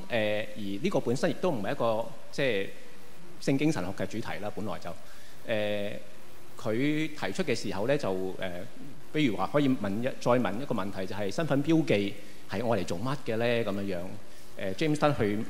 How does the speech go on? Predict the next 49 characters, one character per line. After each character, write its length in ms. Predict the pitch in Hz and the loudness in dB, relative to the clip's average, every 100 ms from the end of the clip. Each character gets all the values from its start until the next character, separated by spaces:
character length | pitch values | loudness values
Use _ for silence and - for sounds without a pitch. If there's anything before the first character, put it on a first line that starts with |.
| - | -2
問 120 | 95 101 | -2 0
嘅 100 | 107 | -2
時 160 | - 90 | -2 -2
候， 180 | 92 | 0
係 80 | 92 | 0
咪 160 | 101 90 | -2 -2
講 240 | - 101 | -2 0
緊 120 | 110 113 | 0 0
一 120 | 120 | 0
啲 320 | - 123 135 - - - - - | 0 -2 -2 -4 -6 -6 -6 -4
誒， 300 | 107 92 92 - - | -2 -2 -2 -4 -4
畀 100 | 101 131 | 0 2
人 100 | 98 92 | 2 -2
睇 160 | - 110 | -2 0
嘅 120 | 131 | 2
嘢 200 | 98 95 | 2 0
呢， 80 | 107 | 0
個， 120 | 127 | 0
呢 80 | 135 | 0
個 60 | 135 | 0
標 220 | 139 135 | 2 2
記 100 | 120 | 2
係 120 | 95 | 0
畀 160 | - 107 | -2 -2
邊 120 | 131 | -2
個 60 | |
睇， 220 | 104 85 92 | -2 -4 -2
畀 120 | 123 | 0
人 120 | 104 - | 0 -2
睇 40 | 90 | -4
嘅 80 | 101 | -4
呢？ 80 | 101 - - - - | -4 -6 -6 -4 2
保 80 | |
羅 260 | 170 233 98 | 6 6 4
係 80 | 110 | 0
咪 100 | 107 | 0
講 120 | 131 | 0
緊， 120 | 156 196 - | 2 0 -2
全 160 | - 104 | -2 0
部 120 | 127 | 2
都 80 | 170 | 4
講 140 | 131 | 4
緊 40 | 147 | 4
畀 120 | 113 | 2
人 160 | 131 90 | 0 0
睇 160 | 85 | -2
嘅 100 | 110 | -2
嘢 200 | 98 92 | -2 -2
呢？ 80 | 95 | -4